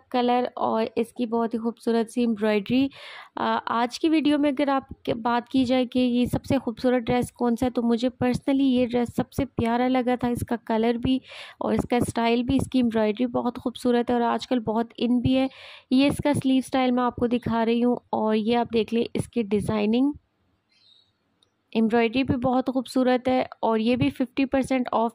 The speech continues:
पे। प्राइस है इसकी सेवन थाउजेंड नाइन हंड्रेड नाइंटी। After discount आपको मिल जाएगा थ्री थाउजेंड नाइन हंड्रेड नाइंटी फ़ाइव रुपीज में। सात हज़ार नौ सौ नब्बे का ये सूट है जो आपको मिलेगा तीन हज़ार नौ सौ पचानवे रुपये में।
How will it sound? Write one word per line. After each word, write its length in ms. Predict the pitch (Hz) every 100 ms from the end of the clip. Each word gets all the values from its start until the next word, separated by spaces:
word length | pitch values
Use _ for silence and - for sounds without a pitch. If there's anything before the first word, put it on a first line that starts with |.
| -
पे। 100 | 254
प्राइस 400 | - 240 247 262
है 80 | 285
इसकी 240 | 262 -
सेवन 320 | 262 269 254 262
थाउजेंड 380 | 262 247 254
नाइन 260 | 233 226 240
हंड्रेड 360 | 240 226 233 226
नाइंटी। 420 | 220 220 254 269 - - - -
After 280 | 226 - 254
discount 540 | 247 - 254 254 269 262
आपको 280 | 247 262
मिल 220 | 247 240 233
जाएगा 360 | 240 233 240
थ्री 240 | 233 254 254
थाउजेंड 540 | 269 254 226 247 247 - - _ -
नाइन 320 | 220 226 247
हंड्रेड 340 | 254 240 240 233
नाइंटी 280 | 226 220
फ़ाइव 260 | 226 233 226 233
रुपीज 300 | 226 240 226
में। 60 | 240
सात 320 | 233 240 240
हज़ार 260 | 262 254 247
नौ 160 | 240 233
सौ 140 | 240
नब्बे 320 | 233 220 208 214
का 220 | 226 226
ये 260 | 214 214 220
सूट 300 | 226 214 240
है 60 | 226
जो 120 | 240
आपको 280 | 226 - 226
मिलेगा 460 | 220 220 214 240 - - - _ -
तीन 220 | 262 269
हज़ार 320 | 269 254 240
नौ 140 | 233 226
सौ 100 | 226
पचानवे 500 | 226 214 226 214 233
रुपये 280 | 240 254 247
में। 200 | 247